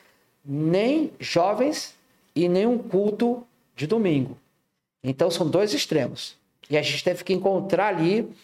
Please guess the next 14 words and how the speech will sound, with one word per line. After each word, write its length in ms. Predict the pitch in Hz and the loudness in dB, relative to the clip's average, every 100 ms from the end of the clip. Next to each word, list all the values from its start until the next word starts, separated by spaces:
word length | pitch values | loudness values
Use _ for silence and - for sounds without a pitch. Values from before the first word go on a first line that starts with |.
| - - | -20 -4
o 120 | 151 | -2
meio 320 | 156 170 208 | 2 2 2
termo. 440 | - 160 127 - - _ _ - - - | 2 2 2 -2 -8 _ _ -20 -14 -2
E 360 | 151 180 175 - | 0 2 0 0
com 80 | 254 | 0
o 60 | |
direcionamento 840 | 294 269 202 202 180 165 165 160 135 | 2 2 2 2 2 2 0 -2 -8
que 160 | - | -10
Deus 340 | 131 156 170 170 | -2 2 2 0
deu 460 | - 165 185 131 - _ - - - | 0 2 2 0 -6 _ -20 -12 -2
a, 400 | 143 143 135 120 | 0 0 0 0
ao 140 | 135 | 0
ministério, 800 | 143 127 - 143 180 190 131 - _ _ - | 0 -2 -2 0 2 2 -2 -6 _ _ -8
né, 300 | 139 165 | -2 -2